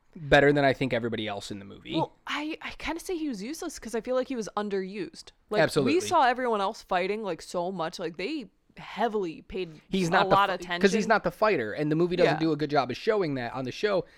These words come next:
Speaker 1: He's the smart guy. He's the science guy. He solves the problems. He's not the fighter.
Speaker 2: But that's kind of the problem of this movie, is it didn't show you anything about these
Speaker 1: Yeah.
Speaker 2: characters.
Speaker 1: All right, so then we got Black Ranger.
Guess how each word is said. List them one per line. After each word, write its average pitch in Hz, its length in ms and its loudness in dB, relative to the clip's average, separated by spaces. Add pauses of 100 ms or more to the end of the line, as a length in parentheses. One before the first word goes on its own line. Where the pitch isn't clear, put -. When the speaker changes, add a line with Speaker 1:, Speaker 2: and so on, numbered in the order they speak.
Speaker 1:
He's 190 220 -2
the 156 80 -4
smart 107 300 -4
guy. 104 160 -2
He's 131 160 -4
the 135 80 -8
science 165 420 -2
guy. 107 200 -4
He 151 140 -8
solves 151 520 -4
the 139 80 -8
problems. 160 580 -2 (280)
He's 175 180 -4
not 190 240 -2
the 156 180 -2
fighter. - 520 -10 (280)
Speaker 2:
But 269 160 -8 (160)
that's 208 260 -2
kind 233 200 -12
of 220 60 -10
the 202 60 -8
problem 214 300 -2
of 185 140 -4
this 180 180 -8
movie, 214 280 -8
is 156 140 -14 (120)
it 269 120 -6
didn't 240 280 -10
show 247 160 -10
you 214 300 -10
anything 190 340 -8
about 175 260 -6
these 160 140 -10
Speaker 1:
Yeah. - 60 -18
Speaker 2:
characters. - 680 -10
Speaker 1:
All 123 80 -2
right, 95 240 -4
so 160 140 2
then 156 160 4
we 160 80 2
got 156 340 4
Black 143 320 -2
Ranger. 175 600 -2